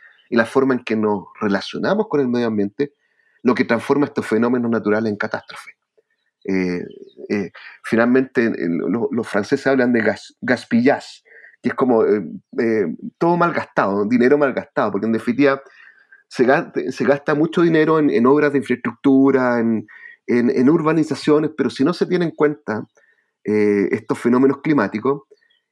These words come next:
eh, ese dinero finalmente, eh, va a ser malgastado, ¿no? Porque la destrucción va a llegar igual. Entonces, eh, la lección que nos deja es que, creo yo, ah, eh, modestamente, es que tenemos que poner mucha más atención a los fenómenos climáticos,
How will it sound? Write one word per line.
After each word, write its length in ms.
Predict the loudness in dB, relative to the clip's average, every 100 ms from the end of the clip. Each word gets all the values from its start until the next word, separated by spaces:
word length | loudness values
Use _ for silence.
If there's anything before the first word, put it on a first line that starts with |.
| -4
eh, 540 | -2 0 0 -2 -4 -6
ese 200 | -2 0
dinero 320 | 2 2 2
finalmente, 1040 | 0 -2 0 -2 -2 -2 0 0 0 -4
eh, 100 | -6 -12 _ _ -8
va 160 | -4
a 40 | -2
ser 160 | -2
malgastado, 720 | -2 -2 -4 -10 -8 -8 -6
¿no? 120 | -8 -6
Porque 400 | -8 -8 -6 -6 -4
la 100 | -4
destrucción 480 | -4 -6 -8 -4 -4
va 60 | -2
a 20 |
llegar 200 | -2 -4
igual. 240 | -8 -14 -20 _ _ _
Entonces, 460 | _ -6 -2 -2 -2 _ _ _
eh, 380 | -8 -6 -6 -6
la 240 | -6 -4 -2
lección 380 | -4 0 -2
que 100 | 0
nos 200 | -4 -2
deja 240 | -2 -2 -4
es 60 | -4
que, 400 | -4 -2 -4 -8 _ _
creo 220 | -2 0 4
yo, 200 | 4 2
ah, 180 | 0 -2
eh, 160 | -2 -4
modestamente, 840 | -4 -2 0 0 0 0 0 -4
es 60 | -6
que 280 | -2 -2 -4 -14 -20 -20 _
tenemos 320 | 0 2 2
que 100 | 0
poner 220 | 0 0 2
mucha 300 | 0 0 -2
más 160 | -2
atención 440 | -2 -4 -2 -2 0
a 60 |
los 180 | -2 -2
fenómenos 400 | -2 0 0 -2
climáticos, 560 | -2 0 -2 -4 -8